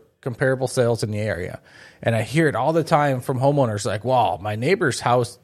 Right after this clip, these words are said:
you know, two doors down sold for this." Okay, well, that's a two-story with a full basement and a three-car garage. You have a split level with a two-car garage, right?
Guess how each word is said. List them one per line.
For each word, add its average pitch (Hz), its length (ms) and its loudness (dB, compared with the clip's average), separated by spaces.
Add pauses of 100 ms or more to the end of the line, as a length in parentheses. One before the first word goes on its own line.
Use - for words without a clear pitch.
(120)
you 135 120 -2
know, 131 120 -2
two 190 200 0
doors 139 280 2
down 139 360 2
sold 131 340 0
for 120 100 -2
this." 151 400 0 (200)
Okay, 135 300 2
well, 127 440 4
that's 135 240 -2
a 147 60 0
two-story 120 760 0 (380)
with 123 160 0
a 120 40 -2
full 147 220 2
basement 135 420 0
and 107 80 -4
a - 40 -20
three-car 127 420 0
garage. 123 520 4
You 135 100 2
have 127 120 4
a 113 40 0
split - 340 0
level 113 260 2
with 110 100 2
a 110 60 -2
two-car 131 400 0
garage, 95 420 -6 (400)
right? 120 260 2